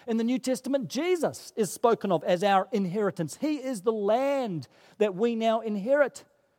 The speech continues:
Christ fulfills all the main people, all the institutions, all the laws, the covenant. It all points towards Jesus as its culmination and its fulfillment.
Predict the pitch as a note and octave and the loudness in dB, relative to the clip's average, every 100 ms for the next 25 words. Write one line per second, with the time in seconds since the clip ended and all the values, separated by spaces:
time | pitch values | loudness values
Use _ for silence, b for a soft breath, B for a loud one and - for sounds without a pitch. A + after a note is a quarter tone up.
0 | _ _ _ _ _ _ _ - C#4 C4+ | _ _ _ _ _ _ _ 4 4 4
1 | - A#3 - C4+ A#3 - B3+ C#4+ C#4 B3+ | -2 -6 -2 -2 -2 6 8 8 6 4
2 | B3 G#3+ D#3 - D4 D#4+ C#4+ C#4 A#3+ A3+ | 2 0 -6 0 4 4 2 4 4 4
3 | A3 G#3+ - - C#4+ D4+ - B3+ A#3 B3 | 2 -4 -8 -4 2 2 2 -4 -2 0
4 | C4+ A#3 F#3 G#3 D4 D4+ B3 G3 - - | 0 0 0 2 4 4 2 -2 -6 -2
5 | C#4 C#4+ C4+ B B B G3+ A3 - B3 | 0 0 -2 B B B 4 6 6 8
6 | C#4 C4+ B3+ C4 - A#3+ A#3 A3+ - - | 8 6 0 0 0 -4 0 -2 -2 -2
7 | G3 E3+ F#3+ - F#3+ F3 E3 - - B3 | -2 0 -2 -2 -4 -4 -6 -10 -6 -2
8 | C4 A#3 G#3+ G3 - F#3+ b b b G#3+ | 0 0 -2 -2 -6 -8 b b b 0
9 | G#3+ G3+ - F#3 - A3 F#3+ A#2+ | 2 0 -4 -8 -2 -2 -2 -8